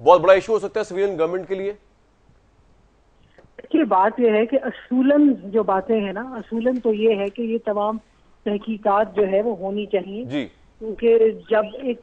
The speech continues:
Speaker 2: इतने बड़े-बड़े adventure किए गए जिसमें कौम का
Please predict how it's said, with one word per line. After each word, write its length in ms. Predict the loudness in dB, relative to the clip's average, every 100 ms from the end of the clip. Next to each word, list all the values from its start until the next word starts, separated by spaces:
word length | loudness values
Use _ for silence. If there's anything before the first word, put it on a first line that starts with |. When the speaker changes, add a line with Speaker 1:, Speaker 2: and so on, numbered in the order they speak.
| -14
Speaker 2:
इतने 300 | -10 -4 -2
बड़े-बड़े 480 | 0 0 2 0
adventure 500 | 0 -4 -8 -4 -6
किए 300 | -6 -2 0
गए 220 | 2 0 0
जिसमें 340 | -4 -8 -6
कौम 320 | -2 -2 -2
का 200 | -2 -4